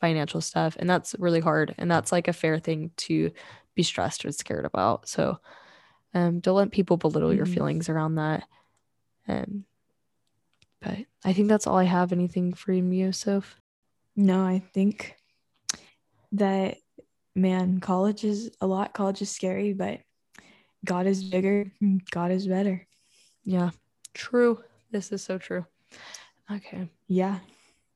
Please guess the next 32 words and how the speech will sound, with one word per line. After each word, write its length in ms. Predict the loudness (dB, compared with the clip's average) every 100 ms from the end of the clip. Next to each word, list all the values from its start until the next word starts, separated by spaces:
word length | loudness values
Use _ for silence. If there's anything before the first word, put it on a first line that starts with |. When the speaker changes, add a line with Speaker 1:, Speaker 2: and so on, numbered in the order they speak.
| _ _ _ _
Speaker 2:
Do 80 | -2
you 0 |
want 100 | 2
me 80 | 2
to 140 | 0 -4 _ -16
pray 340 | -4 0 0
us 220 | 0 -6 -16 _
out? 420 | -2 0 0 -2 -8 -14 _ -8
Speaker 1:
Go 220 | -2 0
for 260 | 0 0 0
it. 120 | -2 _ _ _ _ _ -20 _ _
Speaker 2:
Um, 340 | 6 6 6 0 -8 -20 _ _ _ _ 0
<laughs> 1300 | 4 2 0 -10 -8 -6 -6 -8 -8 2 4 4 2
dear 320 | 4 8 8
Lord, 280 | 8 6 6
thank 200 | 4 4
you 80 | 4
for 120 | 2
today. 720 | 2 2 2 2 2 0 -2 0
Thank 200 | 4 6
you 140 | 6
for 400 | 4 2 2 2
the 240 | 2 0 -2 0
opportunity 680 | 2 2 4 4 4 4 2
to 100 | 0
sit 200 | -2 -2
down 320 | 0 2 0 -2 -16 -18 -10 2
and 160 | 2
talk 300 | 2 0 0
about 500 | 0 0 0 0 0 -6 _ _ _ -20 -16 -2
college 640 | 2 6 6 6 4 -4 0
and 500 | 4 4 4 0 -4